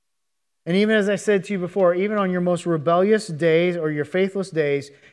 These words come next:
we can run into the presence of our holy God who has sanctified us through Jesus Christ. Not because of what we have done, but because of what Christ has done on our behalf. You've been welcomed into an eternal relationship with God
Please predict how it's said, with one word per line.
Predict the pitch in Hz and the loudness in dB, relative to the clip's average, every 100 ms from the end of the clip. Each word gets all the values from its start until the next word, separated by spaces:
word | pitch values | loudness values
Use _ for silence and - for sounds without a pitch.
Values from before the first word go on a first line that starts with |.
| _ | _
we | 175 185 | -2 -2
can | 196 160 | -2 -4
run | 175 190 202 | -2 -2 -2
into | 190 170 | -6 -10
the | 160 | -6
presence | 175 156 160 - | -4 -4 -6 -6
of | 147 | -4
our | 143 | -4
holy | 131 160 156 151 | -4 -6 -4 -4
God | 143 135 131 127 _ _ _ | -2 -2 -4 -8 _ _ _
who | 143 | -10
has | - | -6
sanctified | 165 165 156 151 135 | -6 -6 -6 -4 -2
us | 139 135 - | -2 -4 -8
through | 135 | -10
Jesus | 127 143 135 127 | -8 -10 -10 -14
Christ. | - 123 107 - _ _ - | -12 -12 -12 -18 _ _ -10
Not | 160 | -8
because | 190 190 196 | -6 -6 -6
of | 180 156 | -6 -4
what | 165 135 | -4 -4
we | 143 170 | -6 -6
have | 160 143 | -6 -8
done, | 165 170 190 - _ _ _ _ _ - | -8 -8 -12 -16 _ _ _ _ _ -6
but | 156 | -6
because | 139 165 | -4 -10
of | 139 | -8
what | 147 - | -12 -8
Christ | 165 160 - | -4 -4 -6
has | 131 | -12
done | 127 127 127 | -10 -10 -10
on | 135 | -12
our | 127 123 127 | -12 -12 -12
behalf. | 117 120 120 101 - - _ _ _ _ _ _ _ _ _ _ _ _ _ _ - | -14 -14 -14 -16 -20 -20 _ _ _ _ _ _ _ _ _ _ _ _ _ _ -4
You've | 165 | 2
been | 185 165 165 | 2 2 4
welcomed | 185 190 175 160 | 4 4 0 -2
into | 165 165 165 | -2 -2 -4
an | 156 | -4
eternal | 135 - 196 196 | -6 -2 0 2
relationship | 175 170 170 170 160 160 | 2 4 2 0 -6 -6
with | 151 | -4
God | 170 170 156 143 | 2 4 4 0